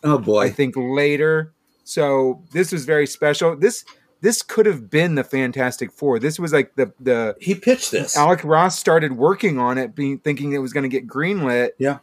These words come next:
Speaker 2: And then it didn't. So then he went back and did this. And yeah, I'm, my plan is to sit down and read it this week sometime. But I, I just, I,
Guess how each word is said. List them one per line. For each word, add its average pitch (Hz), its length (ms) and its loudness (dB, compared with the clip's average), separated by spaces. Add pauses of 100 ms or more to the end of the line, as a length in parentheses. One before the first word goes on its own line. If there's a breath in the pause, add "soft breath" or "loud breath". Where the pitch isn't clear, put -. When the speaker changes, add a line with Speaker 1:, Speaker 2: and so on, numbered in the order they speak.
(140)
Speaker 2:
And 135 120 -6
then 139 120 0
it 113 180 -10
didn't. 139 440 2
So 151 100 -2
then 151 160 2
he 151 60 0
went 147 200 -2
back 135 280 0
and 123 120 -6
did 131 200 -2
this. 151 240 2
And 123 180 -6 (260 soft breath)
yeah, 151 160 2
I'm, 160 240 -2 (160)
my 160 200 0
plan 175 260 0
is 160 120 -2
to 147 100 -6
sit 151 220 -4
down 143 200 2
and 135 160 -4
read 139 180 0
it 135 180 2 (120)
this 135 260 -4
week 135 240 -2
sometime. 123 560 -4
But 123 240 2 (360 soft breath)
I, 139 260 2
I 143 120 2
just, 139 280 0
I, 139 200 -2